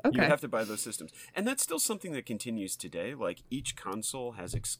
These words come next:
Speaker 1: has games that are exclusively released for just that console.
Speaker 2: Yeah.
Speaker 1: But this was different because back at this time,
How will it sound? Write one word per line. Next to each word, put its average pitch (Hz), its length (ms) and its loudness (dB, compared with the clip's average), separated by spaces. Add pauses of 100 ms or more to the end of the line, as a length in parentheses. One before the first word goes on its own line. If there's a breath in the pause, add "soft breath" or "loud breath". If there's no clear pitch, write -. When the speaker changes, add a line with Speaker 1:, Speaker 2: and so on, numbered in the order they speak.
(160)
Speaker 1:
has 90 160 -8
games 92 320 -6
that 87 160 -6
are 82 100 -4
exclusively 90 800 -4
released 82 480 -8
for 85 160 -10
just 85 320 -8
that 62 180 -12
console. 147 640 -12 (120)
Speaker 2:
Yeah. 294 280 6
Speaker 1:
But 151 80 -2
this 165 200 0
was 113 200 -4
different 120 400 -6
because 95 240 -10
back 107 280 -6
at 98 120 -16
this 87 200 -8
time, 117 480 -6